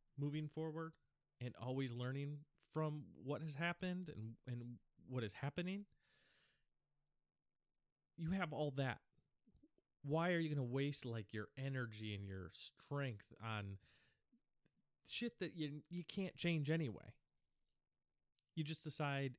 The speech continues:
is, do I want this in my life? Yes or no? Yes. If I do, just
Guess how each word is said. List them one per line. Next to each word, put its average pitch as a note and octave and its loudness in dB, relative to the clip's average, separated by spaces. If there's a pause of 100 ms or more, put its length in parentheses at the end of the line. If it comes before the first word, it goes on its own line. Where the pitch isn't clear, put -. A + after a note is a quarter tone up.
is, A#2+ -2 (600)
do C3 0
I C3+ 2
want C#3+ 2
this C#3 -2
in C#3 -2
my B2+ 0
life? B2+ 0 (600)
Yes B2 -2
or B2+ 0
no? A#2 0
Yes. B2 0 (120)
If A2 -6
I A2+ 4
do, D#3 4 (560)
just D3 2